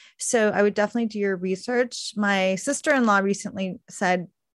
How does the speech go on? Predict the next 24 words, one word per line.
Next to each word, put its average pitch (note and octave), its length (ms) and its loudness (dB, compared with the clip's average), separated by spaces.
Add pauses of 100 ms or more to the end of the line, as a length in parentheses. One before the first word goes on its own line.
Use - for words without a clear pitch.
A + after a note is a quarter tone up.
(140)
um, F3+ 180 0
because F#3 240 -2
she A#3+ 160 0
has A3 240 2
one F#3+ 160 0
in F#3 100 0
her F#3 140 -2
living F3 240 -4
room F3 140 -4
that's D#3+ 220 -6
doing A#3 260 2
really F3+ 240 0
well, F3 320 0
she G3+ 220 -6
was G3 200 0
saying F3+ 240 -2
the F3+ 80 -2
key B3 320 0
is A3 240 2
to G3 80 0
just F3+ 220 -4
not F3+ 280 2
water - 360 -2
them - 300 -8